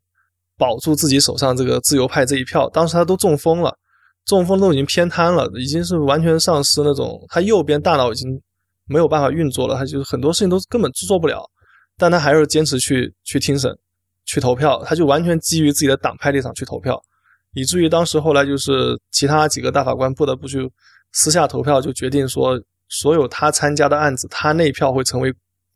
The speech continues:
决定的那一票的时候，这个案子就推了，等他退休以后大家再，再来处，处理的那种。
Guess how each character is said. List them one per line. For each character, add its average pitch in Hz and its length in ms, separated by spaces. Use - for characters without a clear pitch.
决 139 200
定 147 320
的 131 100
那 135 160
一 - 20
票 131 180
的 131 80
时 - 160
候， 127 200
这 151 140
个 139 100
案 135 120
子 120 120
就 127 160
推 139 240
了， 135 80
等 127 140
他 123 140
退 - 240
休 139 200
以 - 80
后 123 140
大 131 100
家 123 140
再， 120 180
再 139 160
来 123 280
处， - 200
处 160 160
理 127 80
的 90 140
那 127 80
种。 95 180